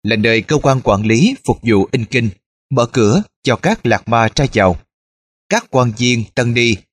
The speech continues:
và có cả nhà tù, nhà giam, chuồng ngựa. Trước kia Botala có mặt hồ đẹp, nhưng khi tôi đến thì mặt hồ uy linh đã chìm vào lòng đất, trở thành một khung cảnh về đêm sắc màu tú lệ.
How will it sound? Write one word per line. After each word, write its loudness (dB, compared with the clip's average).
và 2
có -2
cả -2
nhà 0
tù, 2
nhà -2
giam, 0
chuồng 2
ngựa. 2
Trước -4
kia 0
Botala 0
có 0
mặt 2
hồ 0
đẹp, 0
nhưng -2
khi 0
tôi 0
đến 2
thì 2
mặt -4
hồ 2
uy 2
linh 0
đã 2
chìm 0
vào 2
lòng 0
đất, -2
trở 0
thành -2
một -2
khung 0
cảnh 2
về 0
đêm 0
sắc -2
màu 2
tú 0
lệ. 2